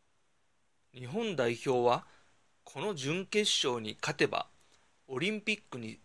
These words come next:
出場することが決まります。とても大切なゲームです。私はバーでビールを飲みながら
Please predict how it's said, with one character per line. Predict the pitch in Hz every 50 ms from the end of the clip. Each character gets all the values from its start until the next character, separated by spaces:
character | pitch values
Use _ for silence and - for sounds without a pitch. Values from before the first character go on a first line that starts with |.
| - _ _
出 | - - - 143 - - 185 190
場 | 170 185 196 190 185
す | 180 - - 180
る | 175 180
こ | - - 175
と | - - 160
が | 160 175 220 - - _ _ _
決 | - - 127
ま | 123 127
り | 123 120
ま | 110 110 110
す。 | - - - - - - _ _ _ _ _ _ _ _ _ _ _ _ _ _ _ _
と | - - 135
て | 135 - 170
も | 170 165 165 170 - - - - _ _ _ _
大 | - - 131 156 190
切 | 175 208 196 - - - 175
な | 170 170 170 - - - - - _ _ _
ゲ | - 151 147
ー | 131
ム | 113 98
で | - - -
す。 | - - - - - - _ _ _ _ _ _ _ _ _ _ _ _ _ _ _ _ _ _ _ _ _ _ _ _ _ _ _ _ _ _ _
私 | 123 127 127 - 170 160 - -
は | 165 160 151 147 - - - - _ _ _ _ _ _ 120 120
バ | 147 185 214 190 143
ー | 117
で | - - - - - - - - - _ _ _ _ _ 131
ビ | 135 175 226 247 254
ー | 214
ル | 185 147
を | 131 117
飲 | 117 117 113 123
み | 147 175
な | 190 185
が | 160 131
ら | 98 - - -